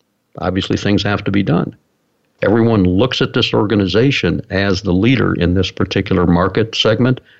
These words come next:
this particular approach, this particular product that's out there. And we can build a strategy around that particular approach that's out there. We can have a, a, a, a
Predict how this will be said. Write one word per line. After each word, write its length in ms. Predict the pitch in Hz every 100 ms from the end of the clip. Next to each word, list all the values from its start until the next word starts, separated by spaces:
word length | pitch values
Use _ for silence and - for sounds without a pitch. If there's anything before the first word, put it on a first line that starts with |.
| _ _
this 140 | -
particular 500 | - 87 92 92 85
approach, 460 | 80 - 107 123 -
this 180 | 92 -
particular 420 | - - - -
product 460 | - 107 101 107
that's 160 | 87 -
out 180 | 117 123
there. 240 | - - - _ _ _ _ _ _ _ _
And 100 | 113
we 60 | 110
can 180 | 135 110
build 240 | 104 104
a 40 | 110
strategy 800 | - 98 98 95 90 101 120 127 _ _ _ _ -
around 720 | 98 95 127 123 110 92 82
that 240 | 92 98
particular 540 | 101 - 90 - 95
approach 500 | 98 98 180 127 - -
that's 180 | - -
out 240 | 135 135
there. 260 | 71 - - _ _ _ _ _ _ _ _ _ _ _ _ _ _ _ _ _ _
We 120 | 117
can 200 | 110 120
have 220 | 98 113
a, 100 | 110 92 - _ -
a, 440 | 98 101 101 95 - 104 -
a, 260 | 92
a 60 | 95